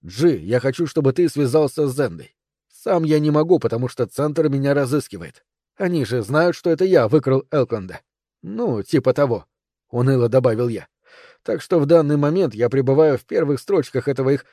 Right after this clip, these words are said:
факаного списка разыскиваемых". "А эта штука, прилежь,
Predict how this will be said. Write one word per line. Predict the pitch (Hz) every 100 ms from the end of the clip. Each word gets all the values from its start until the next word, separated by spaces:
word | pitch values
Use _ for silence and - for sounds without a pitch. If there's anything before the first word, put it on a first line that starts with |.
| _
факаного | _ - 175 156 143 131
списка | - 202 165 - 151
разыскиваемых". | 151 156 - 107 98 87 78 - _ _ _ _ _ _
"А | 85 113 120
эта | 127 131 147
штука, | - 190 139 104 87 _ _ _ -
прилежь, | 123 143 156 156 107 - _